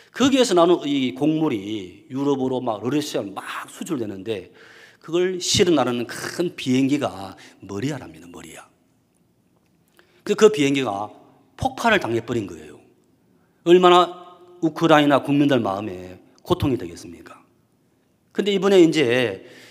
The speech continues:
그 월드 캠프에 우리가 댄서 팀을 만들어서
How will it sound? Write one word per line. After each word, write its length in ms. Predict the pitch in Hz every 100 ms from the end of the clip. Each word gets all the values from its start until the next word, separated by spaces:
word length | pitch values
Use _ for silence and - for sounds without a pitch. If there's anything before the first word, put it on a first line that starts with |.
| _ -
그 260 | 120 107
월드 300 | 104 180 196
캠프에 960 | - 180 180 147 123 104 131 175 - -
우리가 400 | 117 120 101 -
댄서 460 | - 190 214 196 175
팀을 360 | - 277 247 226
만들어서 880 | 175 165 156 147 147 175 196 -